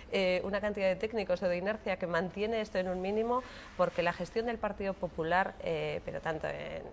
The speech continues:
en Vitoria como, como en todo el Estado, como allá donde está, es penosa, ¿no? El rodillo del Partido Popular estos cuatro años que nos ha llevado, bueno, desde la ley Mordaza, ¿verdad?, para que ya nadie proteste, hasta la facilidad para despedir a la gente,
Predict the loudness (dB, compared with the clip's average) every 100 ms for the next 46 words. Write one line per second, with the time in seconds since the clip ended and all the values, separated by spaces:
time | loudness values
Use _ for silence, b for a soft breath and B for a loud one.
0 | -4 -4 -2 0 2 2 0 -2 -6 -8
1 | -8 -8 -6 -2 -2 -2 -2 0 0 0
2 | 0 2 2 0 -2 0 0 0 B B
3 | B -2 0 0 -2 -6 -6 -2 0 2
4 | 2 0 2 2 2 0 -2 -2 -2 -2
5 | 0 0 0 -6 -8 0 0 0 -2 0
6 | 2 0 0 -4 B B B 2 4 4
7 | 4 4 4 4 4 2 2 0 0 0
8 | 2 2 2 2 0 -2 0 0 2 0
9 | -2 -8 -4 -2 0 0 -2 0 0 0
10 | 0 0 -2 0 -4 0 0 0 B B
11 | B 0 0 2 2 4 4 2 0 -4
12 | -2 -2 0 0 0 -2 -2 -2 0 -2
13 | -2 -4 -4 0 2 2